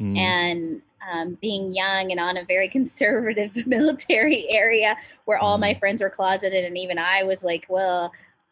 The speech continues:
Speaker 2: I know I like girls, I know I like guys, and I can't say anything about this."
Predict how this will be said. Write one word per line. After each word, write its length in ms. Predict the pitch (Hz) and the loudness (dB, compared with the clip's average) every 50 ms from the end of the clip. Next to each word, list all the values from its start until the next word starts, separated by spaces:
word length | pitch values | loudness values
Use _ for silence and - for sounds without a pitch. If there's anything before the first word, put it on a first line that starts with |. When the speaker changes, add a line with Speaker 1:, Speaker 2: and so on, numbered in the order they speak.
| _ - | _ -4
Speaker 2:
I 260 | 180 190 214 233 214 | -2 0 0 0 0
know 200 | 226 226 214 202 196 | 0 0 0 0 0
I 100 | 196 190 | 0 0
like 240 | 185 185 185 180 - | 0 0 0 -2 -2
girls, 320 | 214 208 202 202 202 196 | -4 -2 -2 -2 -2 -2
I 40 | 185 | -2
know 160 | 185 196 202 | -2 0 0
I 60 | 196 190 | 0 0
like 240 | 180 185 185 185 - | 0 0 -2 -2 0
guys, 440 | 311 311 285 285 269 247 240 233 226 | 0 2 2 2 2 0 -2 -2 -4
and 100 | - 185 | -4 -4
I 60 | 190 | -4
can't 320 | 185 - - 277 285 - - | -4 -2 -4 -4 -4 -4 -4
say 240 | - - 359 370 370 | -4 -2 0 0 2
anything 340 | 330 320 339 320 320 277 294 | 2 0 0 0 0 0 0
about 380 | 269 269 269 269 277 277 277 | 0 2 2 2 2 2 0
this." 520 | 285 269 262 285 277 330 285 - - - | 0 2 2 4 4 2 2 0 -2 -4